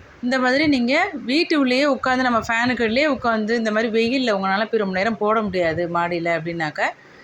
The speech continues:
நீங்க இந்த மாதிரி வீட்லயே தாம்பாளத்துல போ-, ஊத்தி எடுத்துட்டு போயிட்டீங்கன்னாக்கா, வெயில்ல டைரக்டா வச்சுட்டு வந்துடலாம். "இல்ல, என்னால போக முடியும், நான் அங்கேயே போய் போட்டுக்கிறேன்" அப்படின்னாலும், நீங்க டைரக்டா அங்கே போய்,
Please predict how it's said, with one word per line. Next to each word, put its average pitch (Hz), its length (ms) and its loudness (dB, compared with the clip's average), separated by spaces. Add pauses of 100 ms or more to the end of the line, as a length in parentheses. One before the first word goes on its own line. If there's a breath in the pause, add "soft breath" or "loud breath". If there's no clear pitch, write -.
(200 loud breath)
நீங்க 233 200 -4
இந்த 220 140 0
மாதிரி 254 180 2
வீட்லயே 269 480 0
தாம்பாளத்துல 226 580 0 (240)
போ-, 208 380 -2
ஊத்தி 233 240 -4
எடுத்துட்டு 202 380 -2
போயிட்டீங்கன்னாக்கா, 185 680 -2
வெயில்ல 240 360 0
டைரக்டா 185 380 0
வச்சுட்டு 196 320 -4
வந்துடலாம். 160 440 -6 (960)
"இல்ல, 262 200 0
என்னால 240 400 2
போக 254 240 0
முடியும், 247 380 2
நான் 214 160 2
அங்கேயே 220 260 2
போய் 220 200 -2
போட்டுக்கிறேன்" 185 420 0
அப்படின்னாலும், 170 440 -4
நீங்க 294 160 -2
டைரக்டா 220 460 -2
அங்கே 202 240 -2
போய், 190 320 0